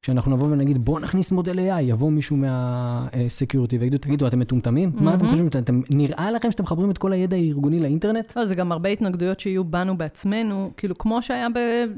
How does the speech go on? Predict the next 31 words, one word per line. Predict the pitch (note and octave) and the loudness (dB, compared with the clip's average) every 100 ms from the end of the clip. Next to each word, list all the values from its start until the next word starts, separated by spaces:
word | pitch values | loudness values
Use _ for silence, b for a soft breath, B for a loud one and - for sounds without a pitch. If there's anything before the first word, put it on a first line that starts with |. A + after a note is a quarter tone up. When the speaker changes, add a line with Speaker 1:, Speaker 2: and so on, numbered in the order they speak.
| F3+ - | -12 -12
Speaker 2:
שוב, | - F#4+ E4 | -4 -2 -2
במעבר | A3+ G3+ F#3 E3+ G#3 G#3+ | -2 -2 -2 0 0 0
המאוד, | F#3 F3+ F3 G3 G#3+ F#3 | -2 -4 -2 -2 -2 -2
אה, | F#3 E3+ E3 D#3+ | -4 -4 -6 -8
מסיבי, | D#3+ E3 - - G#3+ F3 G#3 F#3+ - | -8 -8 -8 -4 -2 -2 -2 -4 -4
אבל | F3 E3 E3+ | -6 -4 -4
עם | F3 F#3+ | -2 -2
זאת | E3+ E3+ - | -2 -6 -8
איטי, | - - G3+ E3 b b b | -10 -4 -4 -6 b b b
ללמידה | F3 F3 E3+ E3 E3+ | -4 -4 -4 -4 -4
דיגיטלית, | E3 D#3+ - B3 B3+ A#3+ A3 | -6 -8 -4 0 0 0 -2
שאמרו, | F3 F3 F#3+ | -2 -2 -2
"הנה, | F#3+ F#3+ | -2 -4
הכיתה | D#3+ - F3 | -6 -4 -6
הפרונטלית | - F3+ F3+ F3+ | -4 -2 -2 -2
מתה", | B3 C#4 G3+ | -2 -2 -4
וכל | F3 | -4
מיני | F#3+ F3+ | -6 -6
כאלה. | E3 D#3+ F#3+ - b b b b _ _ | -6 -6 -6 -8 b b b b _ _
אבל | F#3+ D#3+ F3 F3 - | -4 -2 -2 -2 -6
ההתנגדות | - D#3+ D#3+ E3 E3 E3 E3 B3+ C#4+ C#4 C#4 | -14 -10 -8 -8 -6 -6 -2 0 0 -2 -4
היא | F#3+ D#3 | -8 -4
כאילו, | G3 E3+ E3 D#3+ D#3+ D#3 | -2 -2 -2 -4 -6 -6
כל | A3 | -4
מה | |
שאמרתי | A#3+ G3 G#3 A#3 | -4 -4 -4 -4
הוא | F#3+ | -6
חיצוני. | E3+ - E3+ F#3 F3+ | -8 -6 -4 -4 -4
אני | E3 E3 D#3+ | -4 -4 -4
כן | - B3 C4+ | -4 0 0
מבינה | G#3+ E3 E3+ C#4 | 0 -2 -2 -2